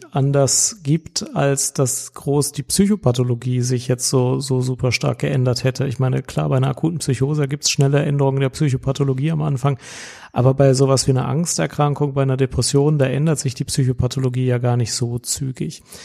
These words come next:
Aber der allgemeine Eindruck, der kann sich viel schneller ändern und dann gibt's auch, äh, positives Feedback darauf.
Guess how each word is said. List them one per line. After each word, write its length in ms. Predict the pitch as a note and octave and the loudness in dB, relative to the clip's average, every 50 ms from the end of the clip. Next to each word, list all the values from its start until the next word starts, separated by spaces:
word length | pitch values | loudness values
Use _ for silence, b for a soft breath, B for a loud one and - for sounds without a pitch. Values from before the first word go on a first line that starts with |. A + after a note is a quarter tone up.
| B B B B | B B B B
Aber 100 | - B2+ | 2 4
der 140 | B2+ B2+ B2+ | 4 6 6
allgemeine 480 | C3 C3+ C3 C3 B2+ B2+ B2+ C3 B2+ | 4 4 6 6 6 4 4 4 4
Eindruck, 340 | C3+ D3+ F3+ F#3 D#3+ C3 - | 4 6 6 6 4 4 2
der 120 | - B2+ B2 | 2 0 0
kann 200 | - - B2+ B2 | 2 2 0 2
sich 180 | B2 A#2 - | 0 -2 -2
viel 140 | - C#3+ C3 | 0 0 0
schneller 340 | A#2 - D3 D#3 D#3 C3+ B2+ | 2 4 4 4 6 4 2
ändern 360 | B2+ A#2+ A#2 A#2 A#2+ A#2 B2+ | 2 -2 -2 -2 -2 -2 -2
und 180 | C3 B2 A#2+ - | -2 -4 -2 -2
dann 400 | B2 A#2+ B2 B2 B2 B2 C3 C3+ | 0 0 0 0 0 -2 -2 -2
gibt's 240 | C#3 C#3 B2 - | -4 -4 -4 -4
auch, 260 | - - - - - - | -4 -4 -4 -6 -6 -6
äh, 300 | D3+ D3 - - - - | -6 -4 -4 -6 -6 -8
positives 600 | - - - C#3 C3 B2 - C#3+ C3+ C3+ A#2+ - | -2 0 2 2 2 2 -2 -2 0 0 0 0
Feedback 320 | - E3+ - - - - | -2 -2 0 -2 -2 -2
darauf. 320 | - C#3+ C3+ C#3 C#3 B2 | -2 -4 -4 -4 -6 -6